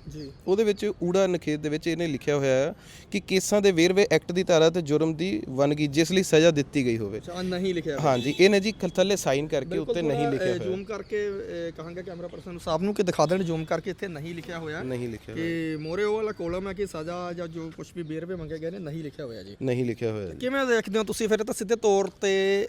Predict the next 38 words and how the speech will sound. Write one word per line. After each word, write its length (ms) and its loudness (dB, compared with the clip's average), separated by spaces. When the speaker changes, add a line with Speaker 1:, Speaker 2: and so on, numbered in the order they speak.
Speaker 1:
ਅਫਸਰਾਂ 320 0
ਨੂੰ 120 -2
ਗੁੰਮਰਾਹ 280 -2
ਕੀਤਾ 300 -4
ਜਾ 200 0
ਰਿਹਾ 120 -2
ਹੈ, 60 -2
ਚੋਣ 280 4
ਕਮਿਸ਼ਨ 280 -2
ਨੂੰ 100 -2
ਗੁੰਮਰਾਹ 240 -2
ਕਰਨ 220 -4
ਦੀ 80 -4
ਕੋਸ਼ਿਸ਼ 340 -10
ਹੋਈ 160 -8
ਹੈ 40 -10
ਜੀ। 100 -14
Speaker 2:
ਦੇਖੋ 280 2
ਜੀ, 80 4
ਇਹਦੇ 140 4
ਉੱਤੇ 140 0
ਸੁਪਰੀਮ 420 -2
ਕੁ-, 80 -6
ਮਾਨਯੋਗ 400 2
ਸੁਪਰੀਮ 400 -6
ਕੋਰਟ 220 -2
ਦਾ 100 0
ਲਾਅ 160 -2
ਬੜਾ 180 -2
ਕਲੀਅਰ 300 -4
ਹੈ 120 -8
that 560 -6
ਜੇਕਰ 280 -2
ਤੁਹਾਨੂੰ 260 -2
ਕਦੀ 160 -2
ਸਜ਼ਾ 260 -2
ਹੋਈ 300 -6
ਹੈ 60 -10